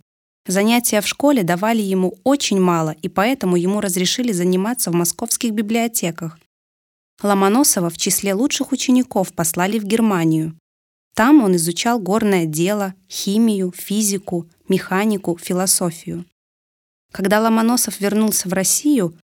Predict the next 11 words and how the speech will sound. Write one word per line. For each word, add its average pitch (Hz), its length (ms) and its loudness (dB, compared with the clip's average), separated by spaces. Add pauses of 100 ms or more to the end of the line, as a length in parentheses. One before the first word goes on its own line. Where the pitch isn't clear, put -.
(120)
он 269 200 4
начал 240 320 2
работать 202 480 -2
в 175 40 -4
Академии 226 560 2
наук. 233 480 0 (560)
Он 269 280 6
был 220 140 2
химиком, 190 840 0
физиком, 196 720 -2 (160)
философом, 196 840 -2